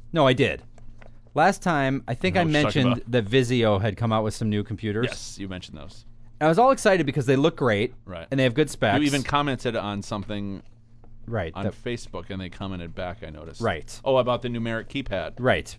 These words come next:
Speaker 1: Because my complaint, my one complaint initially was that none of them,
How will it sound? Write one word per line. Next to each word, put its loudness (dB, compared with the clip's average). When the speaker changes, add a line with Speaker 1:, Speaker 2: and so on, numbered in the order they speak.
Speaker 1:
Because 0
my 2
complaint, 0
my 2
one 2
complaint 0
initially 2
was 0
that 2
none 4
of 2
them, -4